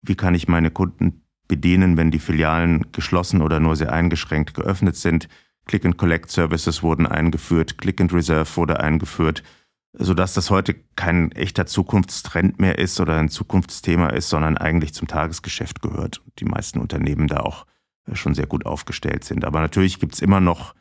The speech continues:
Optimierungspotenzial, beispielsweise beim Thema Click and Reserve, dass man eben noch mehr dran arbeitet, dass die Kunden, bevor sie eine Filiale besuchen, auch ganz genau wissen, welche Produkte dort verfügbar sind und auch die Möglichkeit haben, dies-,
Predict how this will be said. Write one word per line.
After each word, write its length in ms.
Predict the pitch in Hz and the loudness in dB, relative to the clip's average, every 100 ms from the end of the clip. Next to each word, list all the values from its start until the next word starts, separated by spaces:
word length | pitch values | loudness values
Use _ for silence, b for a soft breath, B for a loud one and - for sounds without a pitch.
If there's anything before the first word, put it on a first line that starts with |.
| _ _ | _ _
Optimierungspotenzial, 1400 | - - - 95 92 104 95 - 85 - 87 - 78 85 | -10 -10 -2 2 4 4 2 -2 -4 0 0 0 0 2
beispielsweise 800 | 87 98 - 90 - 85 80 85 | 0 -2 -4 -4 0 0 0 0
beim 220 | 78 76 | -2 -2
Thema 260 | 90 82 80 | 0 0 0
Click 260 | - - | -2 -2
and 140 | 80 - | -2 -2
Reserve, 380 | 76 78 76 | 0 0 0
dass 180 | - 78 | -2 -2
man 100 | 80 | 0
eben 280 | 73 78 80 B B B _ _ | 2 2 0 B B B _ _
noch 320 | 90 92 - _ - | 0 0 -2 _ -4
mehr 320 | 78 90 87 | 0 2 0
dran 240 | - 85 | -2 -2
arbeitet, 580 | - 80 - 78 - - | 0 -2 -2 -4 -4 -6
dass 160 | 87 - | -6 -6
die 80 | |
Kunden, 520 | 82 87 85 85 82 78 B B - | -4 0 0 2 2 0 B B -10
bevor 320 | 85 95 98 | -4 0 2
sie 140 | 98 | 2
eine 180 | 82 85 | 2 0
Filiale 520 | - 82 82 85 85 - _ _ _ | 0 0 2 2 0 -2 _ _ _
besuchen, 640 | - 76 90 95 101 92 - b b - | -4 2 2 4 4 4 0 b b -8
auch 180 | 87 - | -6 0
ganz 240 | 92 - | 0 2
genau 280 | 90 82 80 | 2 2 2
wissen, 440 | 87 95 87 - - _ | 2 4 4 2 -6 _
welche 280 | - 82 87 | -4 -2 -2
Produkte 480 | - 76 87 - 85 | -4 -2 -4 -4 -4
dort 220 | 78 76 | -2 -4
verfügbar 560 | - - - - 87 85 | -6 -4 -4 -4 -2 0
sind 340 | 85 87 85 | 2 2 0
und 400 | - - - - | -2 -6 -8 -10
auch 120 | - | -10
die 120 | - 80 | -4 0
Möglichkeit 520 | 80 - - 76 69 | -2 -2 -10 -8 -4
haben, 300 | 78 76 76 | -2 -2 -2
dies-, 240 | 78 - | -4 -8